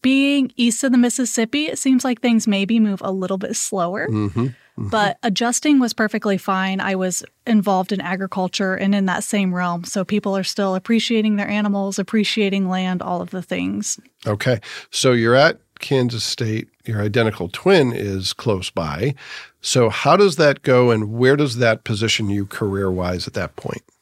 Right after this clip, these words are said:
Speaker 1: There was a career fair, and I knew I wanted to write because I love writing. And I was in the career fair. This gal had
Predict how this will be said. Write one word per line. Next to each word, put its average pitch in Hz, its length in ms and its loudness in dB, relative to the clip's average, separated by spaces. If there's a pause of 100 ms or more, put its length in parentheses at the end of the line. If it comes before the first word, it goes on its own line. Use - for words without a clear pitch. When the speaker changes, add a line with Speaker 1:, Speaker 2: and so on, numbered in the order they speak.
(500)
Speaker 1:
There 226 220 2
was 254 460 0
a 202 400 0 (160)
career 214 480 0
fair, 220 680 0
and 208 360 0
I 214 140 0
knew 214 160 4
I 226 100 0
wanted 254 260 2
to 277 120 -2
write 190 440 -2
because 214 240 -6
I 202 100 0
love 190 280 0
writing. 208 540 -2 (420)
And 202 340 2
I 208 140 0
was 202 320 0 (160)
in 226 180 4
the 247 60 2
career 277 300 -4
fair. 226 500 -2 (540)
This 214 400 0
gal 233 300 4
had 214 440 0